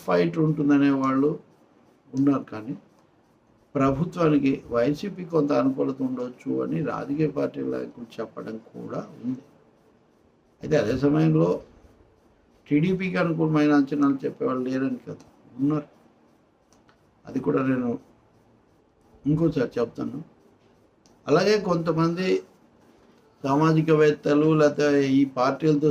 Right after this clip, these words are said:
సంబంధం లేకుండా సోషల్ యాంగిల్లో అధ్యయనం చేస్తున్న వాళ్ళు చెప్పిన ఫ్యాక్టర్స్ కూడా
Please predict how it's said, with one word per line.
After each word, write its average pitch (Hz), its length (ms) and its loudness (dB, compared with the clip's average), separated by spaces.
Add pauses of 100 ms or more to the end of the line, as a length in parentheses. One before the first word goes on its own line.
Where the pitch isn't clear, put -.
సంబంధం 143 480 4
లేకుండా 127 400 -2 (500)
సోషల్ 147 400 0
యాంగిల్లో 139 420 2
అధ్యయనం 135 480 0
చేస్తున్న 131 320 -4 (100)
వాళ్ళు 127 240 -4 (920)
చెప్పిన 160 380 2 (140)
ఫ్యాక్టర్స్ 135 500 -2
కూడా - 140 -4